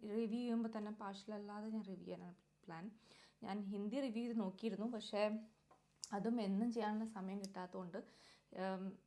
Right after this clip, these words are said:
ഹിന്ദിയൊക്കെ ആണെങ്കിൽ കുറേ സമയമുണ്ട്. നമ്മുടെ മലയാളം പോലെയൊന്നുമല്ല. It's like, ആ, രാത്രി കുറേ അർദ്ധരാത്രിയാവും എപ്പിസോഡ് തീരുമ്പം. അത് കഴിഞ്ഞിട്ട് റിവ്യൂ ചെയ്തിട്ട് പിറ്റേ ദിവസം ഓഫീസിൽ പോകാനൊക്കെ പറഞ്ഞാൽ കുറച്ച് പണിയാണ്. ഈ പ്രാവശ്യം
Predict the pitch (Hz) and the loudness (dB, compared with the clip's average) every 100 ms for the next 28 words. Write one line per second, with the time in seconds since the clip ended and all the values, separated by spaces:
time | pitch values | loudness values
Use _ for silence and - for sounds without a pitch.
0 | - - 202 202 226 226 214 208 220 220 | -16 -4 -2 2 0 0 -2 0 -2 -2
1 | 180 185 220 220 175 175 165 185 175 185 | -2 0 0 -2 -6 -6 -10 -12 -10 -8
2 | 190 196 _ _ - 190 175 185 196 190 | -8 -10 _ _ -10 -8 -6 -6 -4 -4
3 | 185 180 170 175 - - - - _ 208 | -6 -8 -10 -14 -16 -20 -20 -20 _ -16
4 | 196 180 180 - - 180 175 175 170 185 | -8 -6 -6 -10 -12 -10 -8 -6 -6 -6
5 | - 214 196 196 - _ - 180 165 - | -4 -2 -2 -6 -12 _ -10 -8 -8 -12
6 | - 170 170 220 214 208 208 170 175 - | -14 -14 -6 -2 -2 -2 -2 -2 -4 -12
7 | _ - - 190 180 185 175 175 175 180 | _ -18 -10 -4 -2 -2 -6 -8 -12 -12
8 | - - - - - - 180 196 208 196 | -16 -20 -20 -20 -20 -4 0 2 2 2
9 | 196 196 185 175 196 202 185 196 196 185 | 0 0 -2 -2 -2 -2 -4 -8 -8 -6
10 | 185 190 175 - 185 196 190 185 - 190 | -6 -4 -4 -6 -8 -8 -8 -10 -10 -10
11 | 180 180 - - 196 160 160 - - - | -8 -10 -16 -10 -8 -8 -10 -14 -20 -20
12 | - _ 220 233 240 220 208 247 254 | -20 _ 0 4 6 6 6 2 0